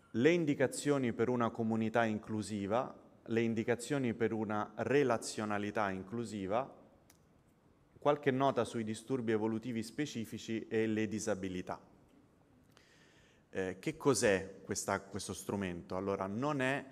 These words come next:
un, eh, non è un vademecum nel senso che ti dice il come si fa, no? Ma ti dice il, il principio generale, perché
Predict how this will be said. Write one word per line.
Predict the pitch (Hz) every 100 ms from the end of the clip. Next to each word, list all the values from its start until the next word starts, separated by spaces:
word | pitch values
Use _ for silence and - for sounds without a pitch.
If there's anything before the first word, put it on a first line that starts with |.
| - - -
un, | 117 117 117 110
eh, | 107 101 98 98 95 92 92 92 98
non | 104
è | 127
un | 127 117 110
vademecum | 110 110 110 120 120 117 107
nel | 104 101
senso | 113 110 104
che | 104 104 98 - -
ti | -
dice | 101 123 - 107
il | 107 - - -
come | 127 127 120 110
si | - - 101
fa, | - 101 123 - - - -
no? | - 113 131 -
Ma | 104
ti | 104 110
dice | 123 120 117 110 -
il, | 104 110 107 104
il | - 101
principio | - 110 110 - 120 113
generale, | 95 104 98 92 90 87 90
perché | - 123 - - 117 110 165